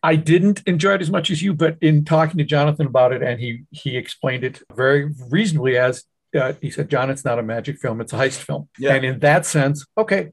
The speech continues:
Speaker 1: yeah, you're, then I shouldn't be offended. Just like people who, who, uh, worked, uh, in Las Vegas probably looked at Ocean's Eleven and said, "That could never happen. That's not how anything works here."
Speaker 2: Right.
Speaker 1: It's just a heist film. So
Speaker 2: Right.
Speaker 1: I, I just need to get over it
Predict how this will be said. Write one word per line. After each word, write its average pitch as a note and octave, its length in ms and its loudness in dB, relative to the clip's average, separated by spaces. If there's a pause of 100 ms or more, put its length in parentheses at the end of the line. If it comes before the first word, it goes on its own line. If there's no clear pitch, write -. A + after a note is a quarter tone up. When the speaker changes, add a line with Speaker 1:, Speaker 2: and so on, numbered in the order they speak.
Speaker 1:
yeah, - 220 0 (200)
you're, D#3 200 -2
then D#3 200 4
I D3 120 2
shouldn't D#3 300 0
be D3 80 2
offended. A#2+ 520 -2 (120)
Just - 220 -6
like A#2+ 380 -2 (140)
people C#3+ 380 -2
who, A#2 460 -10
who, B2+ 480 -10
uh, C3+ 360 0
worked, - 380 -2 (120)
uh, C3 420 0
in C3 160 -4
Las B2+ 260 0
Vegas C3 340 0
probably B2+ 460 -4
looked C3+ 260 -2
at D3 80 -4 (100)
Ocean's D3 560 -2
Eleven B2+ 280 2
and A#2+ 100 -10
said, C#3 140 -6
"That C#3+ 120 -2
could C3 120 -6
never B2 180 0
happen. A#2+ 340 -2 (320)
That's D3+ 140 -2
not C#3 120 0
how B2 140 0
anything A#2+ 300 -4
works A#2 260 -4
here." A#2+ 300 -4 (420)
Speaker 2:
Right. E2+ 240 -12
Speaker 1:
It's D3+ 160 -4
just D3 160 -4
a C#3 60 2
heist - 220 0
film. - 300 -6
So - 220 -4 (240)
Speaker 2:
Right. C3+ 460 -4
Speaker 1:
I, C#3+ 60 0
I B2+ 40 0
just C#3 240 -6
need C#3 200 0
to C#3+ 80 -2
get C3 180 0
over C3 280 0
it E3 280 -2